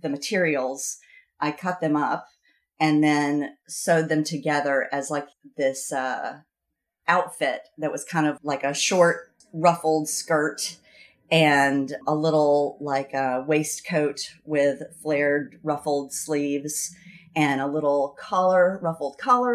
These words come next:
around the neck with a little bow. And also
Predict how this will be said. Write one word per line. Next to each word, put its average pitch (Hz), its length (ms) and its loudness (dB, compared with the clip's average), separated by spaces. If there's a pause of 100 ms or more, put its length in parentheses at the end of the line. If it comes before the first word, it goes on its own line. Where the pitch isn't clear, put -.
around 226 280 0
the 220 60 -2
neck 220 340 -2
with 151 120 -4
a 147 60 -2
little 143 340 -2
bow. 170 440 2 (440)
And 175 140 4
also 170 540 2